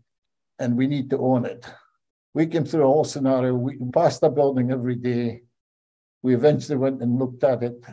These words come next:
The expression I use is, if we had a pencil and paper and had to draw the ideal building, well, this is it. Again, we went through a whole scenario. How on earth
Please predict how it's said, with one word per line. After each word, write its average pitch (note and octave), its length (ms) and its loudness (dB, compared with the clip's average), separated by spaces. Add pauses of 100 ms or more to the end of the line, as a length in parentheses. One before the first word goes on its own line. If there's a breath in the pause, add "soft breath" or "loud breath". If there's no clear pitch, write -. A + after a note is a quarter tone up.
(400)
The B2+ 100 0
expression C3 540 -2
I C3 100 2
use A#2+ 600 -2
is, G#2+ 480 -6 (520)
if C3 180 -4
we D3+ 60 -4
had C3 100 2
a B2 80 0
pencil C3+ 480 0
and A2+ 180 -2
paper B2+ 400 0
and A2+ 140 -4
had A#2 160 -6
to A#2+ 80 -4
draw B2+ 320 2
the A#2+ 180 0
ideal A#2 380 0
building, A2 500 -2
well, G#2+ 160 -4
this A#2 240 -2
is G2 160 -8
it. B2+ 240 -2 (960)
Again, B2+ 400 0
we B2 140 -2
went A2+ 200 -4
through A#2+ 440 0
a - 60 -4
whole C3 200 2
scenario. B2+ 720 0
How C3 240 -2
on B2+ 80 2
earth B2 220 -2